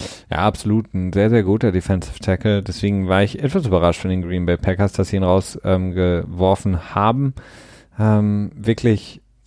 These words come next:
mm, also f-, gegen den Lauf, Interior Pass Rush, also wirklich sehr, sehr, sehr gut auf der Position. Ähm, wundert mich so ein bisschen, aber okay, sie sch-,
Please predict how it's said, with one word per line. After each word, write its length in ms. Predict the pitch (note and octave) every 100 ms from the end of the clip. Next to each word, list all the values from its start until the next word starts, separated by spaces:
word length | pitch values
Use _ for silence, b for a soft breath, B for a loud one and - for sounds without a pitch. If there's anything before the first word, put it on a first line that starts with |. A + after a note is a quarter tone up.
| _
mm, 260 | A#2 A#2 - - - _ _ -
also 220 | - A2 A2
f-, 240 | - - - b b b -
gegen 200 | A#2 A#2+
den 120 | A2
Lauf, 580 | F#2+ F#2 F#2+ G2 G2 -
Interior 440 | A#2 A2+ B2+ A2 G2+
Pass 380 | - G2+ F#2+
Rush, 240 | G#2 G2 F#2+
also 240 | B2 C3 C3+ - -
wirklich 460 | - C#3+ D#3+ C3
sehr, 380 | - - B2+ B2+
sehr, 240 | G#2 G#2 G2
sehr 180 | G2+
gut 260 | F#2+ G2+ F#2
auf 180 | F#2 F#2+
der 100 | G2+
Position. 640 | - F#2+ F2+ - G2 G2+ - B B B B -
Ähm, 460 | G2 G2 F#2+ G2 -
wundert 420 | G#2 G2+ B2+ G2+
mich 160 | G2 F#2
so 80 | F#2+
ein 80 | F2+
bisschen, 400 | F2+ - G#2 -
aber 380 | - F#2+ F#2+ F#2 -
okay, 280 | B2 - F#2 E2+
sie 140 | - G2+
sch-, 180 | F#2 -